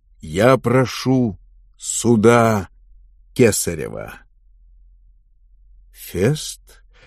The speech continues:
обсудив все со своими советниками, ответил: "Ты просишь суда Кесарева. К кесарю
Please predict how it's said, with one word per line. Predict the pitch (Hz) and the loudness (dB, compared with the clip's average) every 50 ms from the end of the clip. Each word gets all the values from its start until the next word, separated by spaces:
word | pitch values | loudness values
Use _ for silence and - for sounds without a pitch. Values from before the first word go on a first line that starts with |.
| _ _ _ | _ _ _
обсудив | - 98 95 - - - 110 104 92 127 156 151 | -2 -2 -2 -2 -2 -2 -2 -2 0 0 -2 -2
все | - - - - - 139 151 143 | -2 -6 -10 -6 -4 -2 -2 -2
со | - - 113 | -4 -6 -8
своими | - - 95 101 117 143 151 143 127 | -8 -6 -4 -2 -2 0 0 0 -2
советниками, | 113 - - - 113 127 156 - - - 147 143 - - 135 139 139 131 120 - _ | -2 -4 -4 -4 -4 -4 -4 -6 -6 -6 -6 -6 -4 -4 -4 -2 -2 -4 -4 -6 _
ответил: | - 107 - - - 78 76 73 69 - - - - - - _ _ _ _ - - - _ _ _ _ _ _ _ _ _ _ _ _ _ _ _ _ _ _ | -10 -10 -10 -10 -12 -12 -12 -12 -12 -14 -16 -16 -16 -18 -20 _ _ _ _ -20 -20 -20 _ _ _ _ _ _ _ _ _ _ _ _ _ _ _ _ _ _
"Ты | - 110 120 139 135 | 0 2 2 2 2
просишь | - - 113 117 143 151 131 - - - 127 113 - - | 0 0 0 2 4 4 2 0 -2 -2 -4 -4 -4 -6
суда | - - - 127 120 107 131 139 135 117 | -6 -4 -4 -4 0 0 2 2 2 0
Кесарева. | - - - 160 151 123 - - 92 80 60 60 57 50 50 52 - - _ _ _ _ _ _ - _ _ _ _ _ _ _ _ _ _ _ _ _ _ _ _ _ | -2 -4 -2 0 0 0 -2 -6 -10 -10 -12 -12 -14 -14 -14 -16 -18 -20 _ _ _ _ _ _ -20 _ _ _ _ _ _ _ _ _ _ _ _ _ _ _ _ _
К | - - - _ _ _ | -20 -20 -20 _ _ _
кесарю | - 165 165 147 - - - 82 73 58 55 55 52 - | 0 0 2 2 0 -4 -8 -10 -10 -12 -14 -16 -16 -18